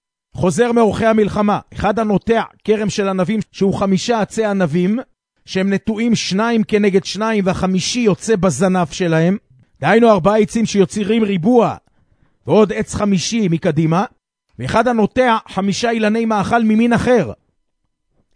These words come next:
שהם נטועים גם כן כדין כרם, שניים כנגד שניים, ואחד יוצא זנב. ובתוספתא מבואר שאפילו נטועים האילנות בחמש עיירות שונות, חוזר מאורחי המלחמה. ואפילו אם נוטע מחמשת המינין שונים,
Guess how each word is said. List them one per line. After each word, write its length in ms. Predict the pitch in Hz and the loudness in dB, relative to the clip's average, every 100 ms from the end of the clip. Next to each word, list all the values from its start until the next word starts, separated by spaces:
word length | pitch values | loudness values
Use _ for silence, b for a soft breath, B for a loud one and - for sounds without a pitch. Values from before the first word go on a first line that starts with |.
| _ | _
שהם 280 | - 202 202 | -4 0 -2
נטועים 640 | - 226 233 269 170 104 - _ - | -2 -2 0 2 2 -2 -10 _ -2
גם 200 | 185 254 | 2 2
כן 200 | - 220 | 2 2
כדין 340 | 214 175 226 220 | 2 2 2 4
כרם, 320 | 233 233 214 | 2 0 -2
שניים 340 | - 220 233 | -4 -4 -4
כנגד 340 | 220 220 208 - | -2 -2 -2 -4
שניים, 300 | 214 240 214 | -4 -2 -2
ואחד 240 | - 208 | -2 0
יוצא 220 | 196 - | 0 0
זנב. 360 | 185 185 180 135 95 _ _ | -4 -2 -2 -4 -8 _ _
ובתוספתא 540 | 113 139 165 220 220 233 | -8 -6 -4 -4 -2 0
מבואר 400 | 220 170 214 240 | 0 2 2 2
שאפילו 340 | 208 226 233 | -2 -2 0
נטועים 340 | 220 220 233 226 | 0 0 -2 -2
האילנות 360 | 202 196 220 | -2 0 0
בחמש 560 | 175 175 214 208 - - _ | -2 -4 -2 -2 -6 -16 _
עיירות 500 | 160 180 170 233 - | -2 0 2 2 0
שונות, 600 | - 208 247 269 - _ _ _ | 0 0 2 0 0 _ _ _
חוזר 400 | - 226 143 240 | 0 0 2 0
מאורחי 480 | 226 202 170 180 233 | 2 2 2 2 2
המלחמה. 500 | 208 196 147 175 165 - _ _ _ - | 4 2 0 0 0 -2 _ _ _ -8
ואפילו 300 | 151 247 277 | -4 0 0
אם 80 | 247 | 2
נוטע 280 | 226 254 | 2 2
מחמשת 720 | 247 202 220 240 - 240 - _ | 2 0 0 0 -2 -4 -10 _
המינין 460 | 208 214 214 254 233 | -2 0 2 2 0
שונים, 580 | - 214 220 285 208 | -2 -2 0 2 2